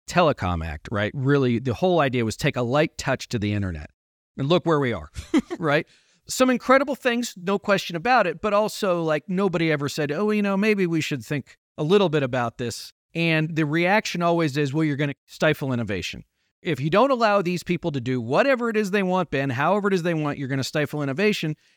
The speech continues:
And I think that, you know, to me, it's, um, where is it here? I, I wrote this down too. It's, "Innovation to me now is sort of equals bullshit." right? It's like, "I wanna do something. I don't want you to tell me whether or not I can.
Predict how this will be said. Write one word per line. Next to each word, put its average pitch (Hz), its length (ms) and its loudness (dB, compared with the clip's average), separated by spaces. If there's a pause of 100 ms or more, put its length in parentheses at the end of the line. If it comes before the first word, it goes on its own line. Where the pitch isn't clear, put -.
(120)
And 175 180 0
I 175 100 2
think 226 240 0
that, 180 240 0
you 180 140 0
know, 160 100 0
to - 160 -4
me, 214 320 2
it's, - 540 -4
um, 143 340 -2
where 135 200 0
is 101 100 0
it 101 100 -2
here? 101 180 0
I, 98 120 -2
I - 60 -6
wrote 139 260 -2
this 147 160 -2
down 131 200 -2
too. 190 180 2
It's, 151 180 -4 (180)
"Innovation 247 720 0
to 226 80 0
me 220 160 0
now 214 180 0
is 208 100 -2
sort 226 140 -2
of 202 80 -2
equals 214 300 0
bullshit." 208 640 -2 (420)
right? 175 180 0
It's 185 140 -2
like, 202 240 2
"I 220 140 4
wanna 247 220 0
do 214 200 0
something. 180 540 0
I 170 100 2
don't 196 160 0
want 190 180 0
you 180 120 -2
to 175 80 0
tell 180 240 -2
me 175 120 0
whether 160 240 0
or 156 60 -2
not 156 180 -2
I 139 80 -2
can. 147 580 -2